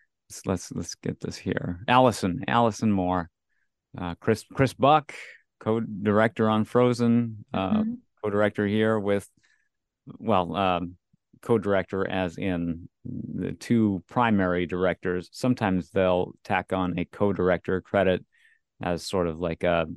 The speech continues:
Speaker 1: a junior director. But yeah, the, the two directors on this film were Chris Buck and Fawn Veerasunthorn, uh,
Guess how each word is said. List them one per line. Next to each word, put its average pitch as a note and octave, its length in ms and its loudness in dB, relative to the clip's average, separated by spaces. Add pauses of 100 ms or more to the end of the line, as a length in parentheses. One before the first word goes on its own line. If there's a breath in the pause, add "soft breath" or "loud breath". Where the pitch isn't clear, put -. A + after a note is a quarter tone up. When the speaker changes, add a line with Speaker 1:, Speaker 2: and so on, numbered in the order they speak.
(280)
Speaker 1:
a F#2 60 -6
junior E2+ 680 -2 (100)
director. E2 560 -4 (480 soft breath)
But E2+ 260 -2
yeah, - 140 0 (100)
the, F#2+ 100 2
the F#2+ 140 0
two E3+ 200 4
directors C#3+ 480 6
on A#2 180 4
this G#2+ 180 0
film G2+ 380 0
were F2+ 320 0 (500)
Chris A2 200 0
Buck F#2 440 2
and F2 460 -2 (160)
Fawn F#2+ 600 0 (640)
Veerasunthorn, F#2 920 -2 (640)
uh, - 180 -8